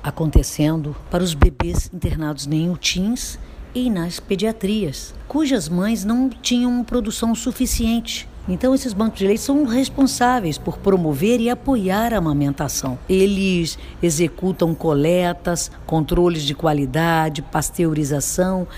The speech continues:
e distribuição desse leite para esses bebês de utins e pe-, e setores de pediatria. E com essa coleta, eles nutrem as crianças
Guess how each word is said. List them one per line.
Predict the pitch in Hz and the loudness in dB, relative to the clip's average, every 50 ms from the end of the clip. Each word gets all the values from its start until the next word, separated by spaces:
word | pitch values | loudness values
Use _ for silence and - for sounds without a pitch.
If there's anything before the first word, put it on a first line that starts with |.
| - - - - - | -12 -12 -12 -4 -2
e | 233 226 | 0 0
distribuição | 180 202 233 - - - 240 208 240 254 233 - - - 226 220 | 0 0 -2 -2 -2 -2 0 2 4 2 2 2 0 0 2 2
desse | 214 208 214 - 208 | 2 0 0 0 2
leite | 190 190 202 196 - | 2 2 2 0 0
para | - 226 214 220 214 | 2 2 2 4 2
esses | 247 285 302 - 285 240 | 2 2 0 0 -2 0
bebês | 196 196 202 165 143 160 156 147 127 | 2 2 2 2 2 0 0 0 0
de | 131 156 | 0 -2
utins | 156 139 - - - 226 247 262 269 269 269 - | -2 0 0 2 4 4 6 6 6 4 2 -2
e | - 202 | -6 -4
pe-, | - 240 226 | -2 -2 -2
e | - | -2
setores | 196 - 240 - - 220 214 220 202 180 | 0 0 0 2 2 2 2 2 0 -4
de | 175 185 | -6 -2
pediatria. | - - 226 202 240 240 233 - 208 202 214 208 170 131 - - - - - - - - - - - | 0 0 2 2 2 0 2 0 0 0 2 0 0 -2 -4 -8 -14 -16 -16 -14 -14 -14 -14 -6 -2
E | 185 196 214 208 220 220 220 226 220 | 0 2 2 2 2 0 0 -2 2
com | - 208 | 2 4
essa | 190 196 190 - 202 | 4 4 4 2 0
coleta, | - - 220 208 202 214 233 254 - 247 | 0 2 2 4 4 4 2 4 4 4
eles | - 202 185 165 151 | 4 4 2 0 2
nutrem | 165 196 208 226 254 - - 127 98 | 2 2 2 2 2 2 2 2 2
as | 185 180 - | 0 -2 -2
crianças | - - 175 160 151 151 190 - - 262 269 - - - | -2 0 2 2 4 4 2 2 0 -2 -4 -4 -6 -10